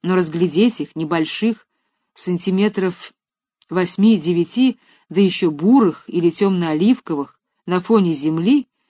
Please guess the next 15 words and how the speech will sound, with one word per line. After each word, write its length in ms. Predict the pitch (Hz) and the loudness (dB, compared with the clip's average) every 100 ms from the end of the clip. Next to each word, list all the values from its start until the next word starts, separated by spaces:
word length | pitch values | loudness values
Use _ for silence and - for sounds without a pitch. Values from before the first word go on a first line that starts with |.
| _ - | _ -4
пожухлой 520 | 175 175 202 196 180 | -2 2 0 2 -2
травы, 420 | 175 156 151 262 | -2 -4 2 2
прошлогодних 720 | - 156 151 151 156 139 143 | 2 -6 -4 -4 -2 -4 -6
листьев 480 | 156 208 269 - 123 _ | -2 0 0 -2 -16 _
просто 340 | - 240 - | -4 -4 -2
невозможно. 760 | 202 185 170 139 131 - - - _ _ _ _ _ _ _ _ _ _ _ _ - | -4 -2 -4 -6 -14 -14 -16 -20 _ _ _ _ _ _ _ _ _ _ _ _ -6
Весной 720 | 180 294 - 220 202 175 196 - _ _ - | 2 2 4 2 2 2 -2 -6 _ _ -2
или 180 | 170 226 | 2 2
в 80 | |
начале 460 | 214 233 294 294 240 | 2 0 0 2 2
лета 560 | 170 165 143 165 175 - | 2 0 -2 -8 -8 -8
они 360 | - 190 233 311 | -4 2 2 2
приходят 520 | 226 202 240 254 247 | 0 -2 0 0 -2
в 80 | 208 | -4
водоемы. 680 | 233 262 226 139 117 - | -2 0 0 -2 -10 -16